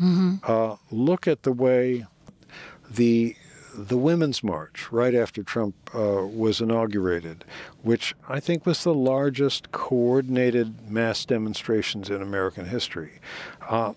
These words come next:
Speaker 2: look at the way, uh, shortly after that time, tens of thousands of, <coughs> of people mobbed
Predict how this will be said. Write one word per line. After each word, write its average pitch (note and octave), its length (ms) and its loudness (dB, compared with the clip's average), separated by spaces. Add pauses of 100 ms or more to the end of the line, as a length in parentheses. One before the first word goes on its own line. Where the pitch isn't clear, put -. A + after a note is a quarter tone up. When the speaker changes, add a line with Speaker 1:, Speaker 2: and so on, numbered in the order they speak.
Speaker 2:
look D#3 220 0
at C3 100 0
the C#3+ 80 2
way, B2+ 560 2
uh, F#2 380 -8
shortly A#2 480 0
after C#3+ 300 0
that G2+ 260 -2
time, G2 420 -4 (920)
tens G#3 440 0
of D3 140 2
thousands B2 560 -2
of, G2+ 240 -10 (220)
<coughs> - 240 0
of D#3 260 -2
people B2+ 420 0 (360)
mobbed B2+ 560 -2